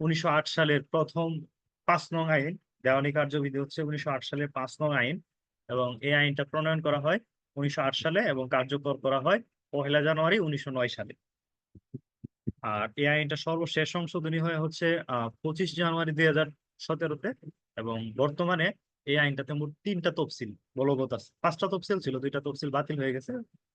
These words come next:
মোট বলবৎকৃত তফসিল হচ্ছে এখন দুইটা, সরি, তিনটা। আর দেওয়ানি কার্যবিধি হচ্ছে একটা প্রসিডিউরাল ল বা অ্যাডজেক্টিভ ল।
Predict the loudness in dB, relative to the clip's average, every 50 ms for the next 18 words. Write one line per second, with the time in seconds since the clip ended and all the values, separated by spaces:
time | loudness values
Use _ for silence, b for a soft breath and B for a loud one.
0 | _ _ -4 0 0 0 0 0 0 0 2 2 4 2 2 -2 -2 -2 -4 -2
1 | 0 -2 -2 -2 -2 -4 -4 -4 -2 -2 -2 -2 -2 -4 -4 -2 -2 -4 -4 -2
2 | -2 -2 -2 -2 -6 -12 -14 _ _ _ _ _ _ -4 -2 0 0 0 0 -2
3 | -4 -4 -4 -8 -12 _ _ _ _ _ _ _ _ _ _ _ _ _ -4 -4
4 | -4 -2 0 2 2 4 4 4 4 4 4 4 2 0 0 0 0 -2 -2 0
5 | -2 -2 0 -2 -4 -4 -4 -4 -4 -4 -2 -4 -4 0 2 2 2 2 2 2
6 | 4 4 4 4 4 4 2 2 2 -2 -6 -6 -6 -8 -8 -6 -4 -4 -4